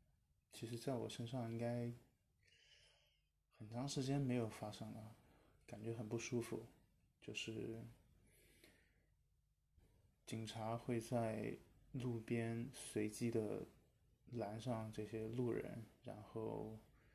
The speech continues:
查身份证，你也不知道为什么，然后查完了，他，他就说：“OK，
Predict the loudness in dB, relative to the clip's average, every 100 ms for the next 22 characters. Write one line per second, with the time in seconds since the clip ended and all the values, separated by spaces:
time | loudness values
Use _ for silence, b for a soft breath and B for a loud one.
0 | b b b -14 -10 -8 -6 -4 -6 -6
1 | -4 -2 0 -2 -2 -6 -14 -20 -20 -20
2 | -20 -20 -20 _ _ _ _ _ -4 2
3 | 2 2 4 4 6 4 2 -6 -10 -12
4 | -8 -8 -6 -4 -4 -4 -6 -8 -12 -14
5 | -8 -6 -4 -6 -8 -12 -12 -10 -6 -8